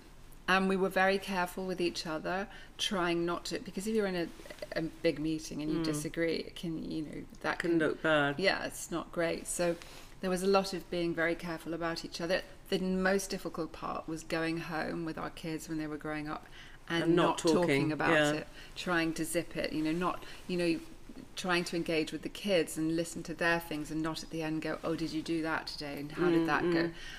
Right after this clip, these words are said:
Speaker 1: 'Cause that's not fun.
Speaker 2: And were you
Speaker 1: But
Speaker 2: good at finding that balance between home and, and work?
Speaker 1: I think it was always a struggle. Um, and, you know, I ask the kids that now and they say that they n-, actually know, they learn just listening,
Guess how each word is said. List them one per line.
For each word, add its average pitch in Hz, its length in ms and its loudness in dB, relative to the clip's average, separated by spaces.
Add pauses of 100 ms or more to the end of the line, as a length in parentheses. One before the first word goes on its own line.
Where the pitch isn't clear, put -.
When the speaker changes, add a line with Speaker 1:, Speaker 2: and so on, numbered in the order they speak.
(460)
Speaker 1:
'Cause 175 140 -4
that's - 320 0
not 160 220 -4
fun. 160 160 2
Speaker 2:
And 214 100 8
were 226 80 12
you 226 220 4
Speaker 1:
But - 100 -6
Speaker 2:
good 214 160 12
at - 160 6
finding 156 400 6
that - 260 0
balance 147 400 6
between 143 600 2
home 143 420 6
and, 139 260 0
and 143 300 0
work? 143 400 4
Speaker 1:
I 226 80 6
think 277 300 4
it - 60 4
was 233 120 6
always 196 280 4
a 190 40 -6
struggle. 196 720 0 (400)
Um, 185 520 2 (320)
and, 185 120 2
you 190 60 4
know, 190 60 6
I 190 100 8
ask 190 340 6
the 202 80 -4
kids - 260 -4
that 165 220 0
now 170 260 2
and 160 140 -2
they 175 380 2
say 160 640 -2 (160)
that - 520 -2 (460)
they 190 140 0
n-, 190 180 -2
actually 220 400 2
know, 165 440 0
they 165 160 0
learn 180 520 0
just - 280 -8
listening, 160 540 -4